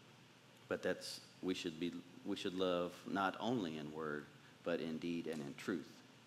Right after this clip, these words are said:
'cause that love is something that's given to us and, and through us through the Holy Spirit. And that's another of the, the fruit of the Spirit.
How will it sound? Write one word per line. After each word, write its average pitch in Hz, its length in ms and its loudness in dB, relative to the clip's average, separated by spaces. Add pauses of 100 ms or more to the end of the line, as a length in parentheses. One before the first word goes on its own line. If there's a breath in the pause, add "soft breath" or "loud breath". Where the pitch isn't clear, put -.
(400 loud breath)
'cause 78 260 -4 (340)
that 95 260 6
love 98 500 6
is 80 240 -4 (340)
something 87 440 2
that's - 380 -4 (1000)
given 98 280 4
to 117 260 8
us 107 320 4 (160)
and, 85 140 -2 (340)
and 82 240 -4
through 123 260 4
us 85 100 -2
through 85 160 -4
the 80 80 0
Holy 87 240 2
Spirit. 87 420 -4 (800 loud breath)
And 71 320 -4 (260)
that's 78 200 -4
another 85 340 6
of 82 160 0
the, 76 240 0 (360)
the 82 80 -4 (120)
fruit 101 260 -2
of 80 100 0
the 76 100 -4
Spirit. - 380 -8